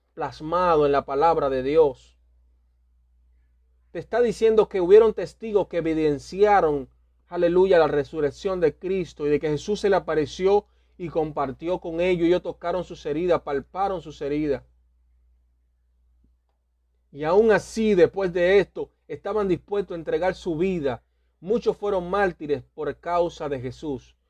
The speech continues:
porque estaban convencidos de que Jesús había resucitado desde entre los muertos. Si tú estás pensando que Cristo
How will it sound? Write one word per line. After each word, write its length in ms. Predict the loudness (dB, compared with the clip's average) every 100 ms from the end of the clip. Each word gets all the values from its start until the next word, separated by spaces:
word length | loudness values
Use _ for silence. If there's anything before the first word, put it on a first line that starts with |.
| _ _ _
porque 240 | -10 -10 -10
estaban 360 | -8 -4 -4
convencidos 800 | -6 -2 -2 -2 -4 -2 0 -2 _ _ _ _ _ _ _ _ _ _ _ _ _ _ _ _
de 140 | -14
que 140 | -12 -8
Jesús 720 | -8 -10 -10 -10 -8 -12 -20
había 420 | -16 -12 -6 -4
resucitado 920 | -4 -8 -16 -20 -20 -12 -8 -8 -10 -16 _ _ _ _
desde 400 | _ -8 -8 -8
entre 260 | -12 -12 -14
los 140 | -14
muertos. 720 | -16 -18 -18 -18 _ _ _ _ _ _ _ _ _ _ _ _ _ _ _ _ _ _ _ _ _ _ _ _ _ _ _ _
Si 220 | _ -18
tú 160 | -12 -12
estás 320 | -10 -14 _
pensando 840 | -14 -14 -12 -8 -6 -6 -6 -10
que 180 | -10 -18
Cristo 680 | -10 -6 -6 -8 _ -20